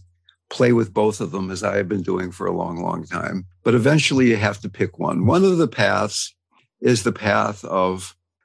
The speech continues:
devotion and surrender. And the other path is the path of self-inquiry, of asking, not intellectually, but investigating, who am I? Am I these thoughts? Am I this body? Am I these emotions?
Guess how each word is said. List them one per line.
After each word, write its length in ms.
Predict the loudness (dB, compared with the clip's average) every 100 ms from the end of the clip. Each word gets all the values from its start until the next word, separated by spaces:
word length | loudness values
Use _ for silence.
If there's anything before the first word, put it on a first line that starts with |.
| _ _
devotion 600 | 0 2 2 2 0 -2
and 160 | -2 -4
surrender. 800 | -4 -2 -2 -2 -4 -4 -6 -10 _ _ _ _ _ _ _ _ _
And 200 | -2 2
the 120 | 4 2
other 220 | 2 -2
path 420 | -2 -4 -4 -4
is 220 | -6 -6
the 80 | -8
path 340 | -4 -4 -2
of 120 | -4 -2
self-inquiry, 1120 | -2 0 0 0 0 0 0 0 -2 -6 -8
of 240 | -8 -8 -6 0
asking, 720 | 0 0 -4 -2 -2 -2 -10 _ _ _ _ _ _ _ _ _
not 280 | 0 0 0
intellectually, 720 | -2 -2 -2 -2 -4 -4 -4
but 240 | -2 -4 -2
investigating, 1120 | -2 0 0 -2 -4 -2 -2 -2 -4 -8 -14 _ _ _ _ _
who 320 | -4 0 2
am 140 | 2
I? 240 | 0 -4 -6
Am 220 | -6 -6
I 180 | -4 -4
these 340 | -4 -4 -4
thoughts? 540 | 0 2 2 0 -6 -6
Am 100 | -4
I 140 | -4
this 280 | -4 -8 -6
body? 480 | 0 2 2 0 0
Am 140 | -2
I 180 | -4 -6
these 380 | -6 -6 -6 -4
emotions? 880 | 0 0 -2 -4 -6 -6 -8 -12